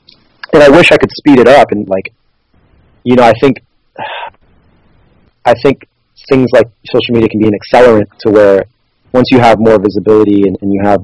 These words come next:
engagement, then, like, things pick up. And, you know, I'm lucky that I feel like I know a, I know, I know a good amount of people, and I know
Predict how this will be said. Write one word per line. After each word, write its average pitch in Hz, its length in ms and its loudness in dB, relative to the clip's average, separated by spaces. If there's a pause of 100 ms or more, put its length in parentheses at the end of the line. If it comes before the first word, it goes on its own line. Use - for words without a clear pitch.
(140)
engagement, 107 560 0
then, 104 200 0
like, 98 200 -2
things 101 280 -6
pick - 140 -10 (140)
up. 98 160 -4 (1120)
And, 98 420 -2 (360)
you 117 80 2
know, 117 60 4
I'm 131 140 2
lucky 123 280 2
that 101 320 0 (360)
I 107 140 -2
feel 120 120 4
like 101 340 -2 (1000)
I 127 100 2
know 117 800 2 (120)
a, 117 40 -4
I - 40 0
know, 139 180 4 (120)
I - 600 -14
know 123 140 2
a - 40 0
good 120 180 0
amount 113 240 0 (420)
of 107 80 -16
people, 101 460 0
and 101 160 -6
I 98 40 -4
know 95 440 -2